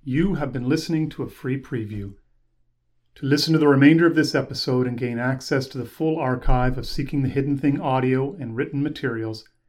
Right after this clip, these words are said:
head over to the main page at seeking the hidden thing dot com and subscribe. Your support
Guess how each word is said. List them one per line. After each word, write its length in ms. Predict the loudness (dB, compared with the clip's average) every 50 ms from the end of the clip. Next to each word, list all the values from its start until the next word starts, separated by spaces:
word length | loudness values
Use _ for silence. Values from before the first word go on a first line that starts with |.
| _ _ _
head 160 | 0 2 4
over 180 | 4 4 2 0
to 60 | 0
the 60 | 2
main 300 | 2 4 2 2 0 0
page 460 | -2 -2 -2 -2 -2 -2 -4 -6 -10
at 80 | -12 -12
seeking 380 | -8 -6 -6 -4 -4 -2 -2
the 60 | 0 0
hidden 300 | 0 -2 -2 -2 -4 -2
thing 220 | -2 -2 -2 0
dot 260 | 0 0 0 -2 -4
com 380 | -8 -8 -8 -6 -8 -8 -10 -12 _ _ _ _ _ _ _ -8
and 200 | -6 -6 -6 -6
subscribe. 640 | -6 -10 -12 -10 -10 -8 -8 -8 -8 -10 -14 -18 _ _ _ _ _ _ _ _ _ _ _
Your 160 | -2 -2 0
support 560 | 0 -2 -6 -6 -4 -2 -2 -2 -4 -8 -14